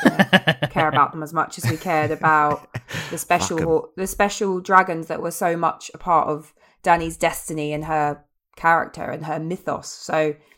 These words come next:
Speaker 1: yeah, I can't remember any of these current dragons' names, so, um, I
Speaker 3: Cyrax
Speaker 1: called one,
Speaker 3: is,
Speaker 1: I
Speaker 3: uh,
Speaker 1: called it
Speaker 3: is
Speaker 1: Syntax. Ha.
Speaker 3: Syntax, yeah. Cy-, Cy-, Cyrax and
Speaker 2: Syntax.
Speaker 3: Caraxes is, um,
Speaker 2: The A T.
Speaker 1: Yeah.
Speaker 3: the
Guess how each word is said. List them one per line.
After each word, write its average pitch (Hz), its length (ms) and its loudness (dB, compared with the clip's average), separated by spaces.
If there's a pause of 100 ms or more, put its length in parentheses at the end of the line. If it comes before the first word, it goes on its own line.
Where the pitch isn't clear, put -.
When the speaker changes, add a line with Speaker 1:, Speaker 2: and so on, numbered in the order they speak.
(320)
Speaker 1:
yeah, 151 320 2 (220)
I 202 80 4
can't 208 180 4
remember 160 300 -2
any 156 140 -2
of 151 60 -10
these 156 300 -6 (140)
current 156 300 -6
dragons' 147 360 -8
names, 151 520 -10
so, - 400 -14 (200)
um, 156 320 -18
I - 240 -20
Speaker 3:
Cyrax 85 440 0
Speaker 1:
called 170 160 -4
one, 175 200 2
Speaker 3:
is, 78 240 -8
Speaker 1:
I 80 60 -4
Speaker 3:
uh, - 180 -2
Speaker 1:
called 170 120 -6
it - 60 -8
Speaker 3:
is - 80 -12
Speaker 1:
Syntax. 165 560 -6
Ha. - 200 -10 (640)
Speaker 3:
Syntax, 80 460 -10
yeah. 82 180 -6
Cy-, - 280 -8
Cy-, - 180 -8 (160)
Cyrax 80 540 -4
and 78 160 -2
Speaker 2:
Syntax. 73 580 -2
Speaker 3:
Caraxes 71 220 -6
is, 67 280 -6
um, 60 480 -10
Speaker 2:
The 113 180 2
A 117 120 4
T. 104 240 0
Speaker 1:
Yeah. 170 140 0
Speaker 3:
the - 60 -4